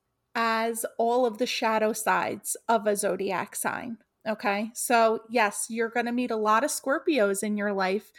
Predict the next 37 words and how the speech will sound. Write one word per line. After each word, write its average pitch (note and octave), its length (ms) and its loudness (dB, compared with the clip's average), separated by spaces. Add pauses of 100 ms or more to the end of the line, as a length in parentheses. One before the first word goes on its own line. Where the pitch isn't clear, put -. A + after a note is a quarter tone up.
(360)
that A3 300 6
are A3 360 4
secretive A3 840 -2
or G3+ 400 4
that G#3 200 2
are G#3 200 2
vindictive. A3 760 -2
Like, G#3+ 280 0
that G#3+ 280 2
is A3 240 -2
going A3 320 0
to B3 100 -8
be G#3 180 -2
a G3 60 -2
thing. G3+ 440 -4 (420)
But B3 140 2
you're A#3+ 220 -2
also D#4 300 0
gonna A#3 220 -2
meet A3 320 -4
a A3+ 80 0
lot A3+ 300 2
of C4+ 160 -4 (140)
artists A3+ 880 -4 (160)
and A3+ 140 -2
a G#3+ 60 -2
lot G#3+ 260 0
of G#3+ 140 -6
musicians C4 1040 -4 (340)
and A3 140 0
a G#3+ 40 0
lot A3 320 -2
of G#3+ 220 0 (100)
tattoo C#4+ 640 -2
artists, B3 760 -2
like, A3+ 280 2 (140)
it, A#3+ 140 0